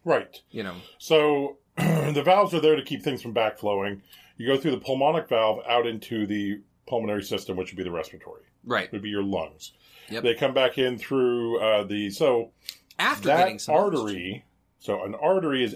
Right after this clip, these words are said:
Speaker 1: any, or is any, any tubing that is going away from the heart. So
Speaker 2: I prefer
Speaker 1: the
Speaker 2: blood vessel.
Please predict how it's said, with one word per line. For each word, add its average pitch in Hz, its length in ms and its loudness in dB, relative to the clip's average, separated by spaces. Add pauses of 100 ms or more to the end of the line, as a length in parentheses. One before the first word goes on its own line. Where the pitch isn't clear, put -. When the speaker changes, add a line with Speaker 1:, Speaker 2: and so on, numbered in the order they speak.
Speaker 1:
any, 143 460 -2 (100)
or 110 220 -4 (160)
is 107 120 -4
any, 131 280 -4 (120)
any 135 480 -4
tubing 107 600 -6 (640)
that 110 160 0
is 98 80 -8
going 113 200 0
away 110 240 2
from 110 160 -8
the 101 80 -2
heart. 98 460 -4
So - 180 -6
Speaker 2:
I 98 40 -2
prefer 98 240 -2
Speaker 1:
the 98 80 -4
Speaker 2:
blood 95 240 -12
vessel. - 360 -14